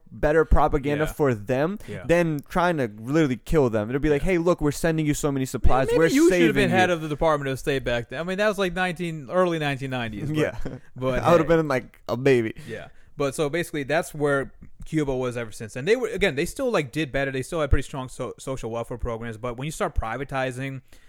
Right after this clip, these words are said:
Speaker 2: private companies start taking ownership of sectors of the economy. They can start paying employees, employees less
Speaker 1: How
Speaker 2: because
Speaker 1: they
Speaker 2: not
Speaker 1: want.
Speaker 2: as much gu-, guarantee. Exactly.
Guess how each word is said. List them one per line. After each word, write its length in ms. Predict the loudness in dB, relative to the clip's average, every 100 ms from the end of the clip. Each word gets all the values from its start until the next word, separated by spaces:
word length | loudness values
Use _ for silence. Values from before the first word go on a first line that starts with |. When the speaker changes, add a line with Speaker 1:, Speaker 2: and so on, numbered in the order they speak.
| -20 -10
Speaker 2:
private 300 | -6 -4 -6
companies 260 | -8 -8 -4
start 140 | -4
taking 220 | -4 -6 -6
ownership 380 | -6 -8 -8
of 120 | -8 -6
sectors 280 | -8 -8
of 40 | -10
the 60 | -10
economy. 580 | -6 -6 -6 -10 -12 -16 -20 _ -14
They 120 | -12
can 100 | -10
start 240 | -6 -2 2
paying 360 | 2 0 -6 -12
employees, 720 | -2 0 2 0 -2 -4 -6 -8
employees 480 | -8 -4 -4 -4 -6
less 200 | -8 -2
Speaker 1:
How 140 | 0 2
Speaker 2:
because 40 |
Speaker 1:
they 60 | 2
Speaker 2:
not 140 | 2
Speaker 1:
want. 220 | 0 0
Speaker 2:
as 60 | -4
much 100 | -12 -14 -12
gu-, 160 | -12
guarantee. 560 | -8 -6 -6 -6 -8 -8
Exactly. 580 | -6 -6 -6 -10 -18